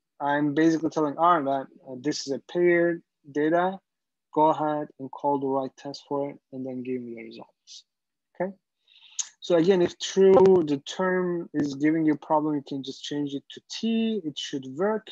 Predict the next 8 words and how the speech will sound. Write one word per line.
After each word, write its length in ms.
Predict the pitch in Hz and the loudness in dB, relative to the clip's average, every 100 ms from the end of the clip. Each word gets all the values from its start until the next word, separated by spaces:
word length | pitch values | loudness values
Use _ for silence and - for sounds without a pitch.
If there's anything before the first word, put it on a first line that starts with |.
| - - _ _ _ _ _ _ _ _ _ _ | -20 -20 _ _ _ _ _ _ _ _ _ _
uh, 360 | 131 127 127 127 - _ | -8 -6 -6 -8 -14 _
but 220 | 147 135 | -4 -4
just 220 | 135 131 127 | -4 -10 -12
in 80 | |
case, 360 | - - - - _ _ | -18 -20 -20 -20 _ _
all 100 | 147 | -14
right? 140 | 165 _ _ _ _ - - _ _ _ _ _ _ | -14 _ _ _ _ -20 -20 _ _ _ _ _ _
Let's 640 | 143 135 131 - - - | -12 -12 -12 -16 -16 -16